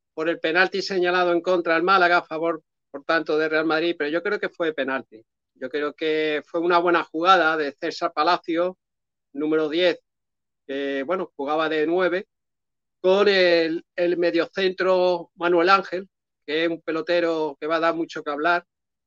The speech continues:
y le ganó Manuel Ángel,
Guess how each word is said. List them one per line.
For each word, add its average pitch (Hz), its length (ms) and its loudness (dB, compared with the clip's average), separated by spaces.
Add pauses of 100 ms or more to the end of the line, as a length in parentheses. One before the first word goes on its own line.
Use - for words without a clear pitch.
(760)
y 208 340 2
le 202 140 2
ganó 180 340 2
Manuel 196 360 0
Ángel, 190 520 -2